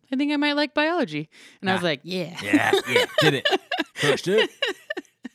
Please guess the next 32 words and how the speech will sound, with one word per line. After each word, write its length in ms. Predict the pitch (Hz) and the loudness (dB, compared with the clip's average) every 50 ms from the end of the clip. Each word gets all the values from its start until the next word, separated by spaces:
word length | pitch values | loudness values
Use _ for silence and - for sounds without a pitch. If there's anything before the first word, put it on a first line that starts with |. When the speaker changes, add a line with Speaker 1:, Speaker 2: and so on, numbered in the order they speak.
| _ _ - - - - _ _ _ - | _ _ -20 -20 -20 -20 _ _ _ -2
Speaker 2:
How 100 | 156 175 | 0 2
was 140 | 185 175 147 | 2 2 2
your 80 | 160 165 | 2 2
Speaker 1:
Uh, 80 | 156 160 | 0 0
Speaker 2:
vacation 380 | 151 - 147 127 113 - 110 | 0 0 -2 -2 -2 -4 -6
weekend? 260 | 104 98 - 95 87 - | -6 -6 -6 -6 -6 -4
Speaker 1:
It 60 | 294 | -2
was 160 | 330 349 294 | -2 -2 -2
good. 360 | 254 311 349 370 320 240 202 | -2 -2 0 2 0 0 2
It 40 | - | 2
Speaker 2:
Yeah? 120 | 123 127 143 | 2 2 2
Speaker 1:
was 80 | 175 | 2
just 200 | 196 240 - - | 0 -2 -2 -2
a 260 | 240 214 208 202 190 190 | 0 2 2 2 0 0
short, 680 | 180 - - 226 202 196 196 196 196 190 190 196 - - | -2 -2 -2 0 2 2 2 2 2 2 0 -2 -2 -4
like, 160 | 180 165 160 | -4 -4 -2
we 100 | 170 175 | -2 -2
went 160 | 180 185 180 | 0 0 0
over 220 | 180 175 175 180 175 | 0 0 0 0 0
the 100 | 170 175 | 0 -2
day 180 | 160 165 165 | -2 0 0
of 80 | 165 160 | 0 -2
the 60 | 165 156 | -2 -2
game 360 | 165 160 156 156 156 160 156 | -4 -4 -4 -4 -4 -6 -6
and 160 | 156 151 151 | -6 -6 -6
then 280 | 151 147 143 143 143 139 | -4 -4 -4 -6 -8 -8
stayed 200 | - - 147 135 | -8 -8 -8 -6
the 40 | 147 | -6
night 200 | 143 139 135 135 | -6 -6 -6 -8
and 100 | 135 139 | -8 -10
came 160 | - - 139 | -10 -12 -8
back, 320 | 139 143 139 139 139 - | -6 -4 -4 -4 -6 -8